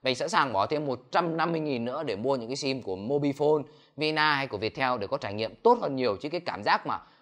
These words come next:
có data mà quá chậm ấy thì sẽ khiến anh em rất là ức chế và mất sóng nữa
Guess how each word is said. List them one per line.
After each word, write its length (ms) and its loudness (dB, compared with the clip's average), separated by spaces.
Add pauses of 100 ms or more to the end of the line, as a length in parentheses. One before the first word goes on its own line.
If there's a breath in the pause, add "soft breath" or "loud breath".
có 220 4
data 400 8
mà 100 2
quá 400 6
chậm 240 10
ấy 120 -4 (180)
thì 120 -16
sẽ 180 -8
khiến 220 -2
anh 120 -2
em 260 0
rất 200 4
là 100 2
ức 180 -6
chế 180 2
và 100 -6
mất 160 -6
sóng 200 -2
nữa 180 -4